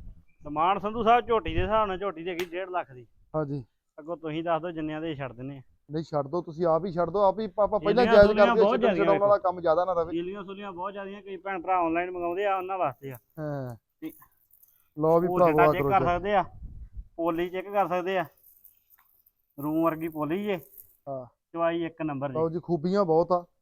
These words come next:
Speaker 1: ਹਾਂ।
Speaker 2: ਜਿੱਥੇ ਮਰਜ਼ੀ ਬੈਠ ਕੇ ਚਵਾਈ ਕਰਨ
Speaker 1: ਹਨਾ
Speaker 2: ਲੱਗ
Speaker 1: ਸੰਧੂ
Speaker 2: ਪਓ।
Speaker 1: ਸਾਹਿਬ, ਸੱਜੇ ਪਾਸਿਓਂ ਬਹੁ, ਖੱਬੇ ਪਾਸਿਓਂ ਬਹੁ, ਲੱਤ ਲਾ ਜਾਓ ਤੇ ਗਾਰੰਟੀ ਹੈ।
Speaker 2: ਠੀਕ ਹੈ ਜੀ।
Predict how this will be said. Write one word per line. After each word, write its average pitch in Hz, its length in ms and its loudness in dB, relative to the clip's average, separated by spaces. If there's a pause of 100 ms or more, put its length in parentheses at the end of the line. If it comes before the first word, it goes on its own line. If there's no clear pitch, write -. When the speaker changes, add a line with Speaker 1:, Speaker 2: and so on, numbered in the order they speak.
(160)
Speaker 1:
ਹਾਂ। 143 260 -8
Speaker 2:
ਜਿੱਥੇ 160 220 -4
ਮਰਜ਼ੀ 165 300 -2
ਬੈਠ 160 200 0
ਕੇ 151 120 -4
ਚਵਾਈ 147 300 -4
ਕਰਨ 147 120 -4
Speaker 1:
ਹਨਾ 202 100 -2
Speaker 2:
ਲੱਗ 160 80 0
Speaker 1:
ਸੰਧੂ 190 160 -2
Speaker 2:
ਪਓ। 190 60 0
Speaker 1:
ਸਾਹਿਬ, 196 220 2
ਸੱਜੇ 180 320 -4
ਪਾਸਿਓਂ 180 360 -4
ਬਹੁ, 175 260 -4
ਖੱਬੇ 170 260 -8
ਪਾਸਿਓਂ 170 340 -8
ਬਹੁ, 170 260 -4 (680)
ਲੱਤ 156 240 -2
ਲਾ 175 180 -4
ਜਾਓ 156 120 -8
ਤੇ 170 80 -10
ਗਾਰੰਟੀ 143 480 -14
ਹੈ। 135 60 -18 (880)
Speaker 2:
ਠੀਕ 170 200 0
ਹੈ 147 80 0
ਜੀ। 117 120 -12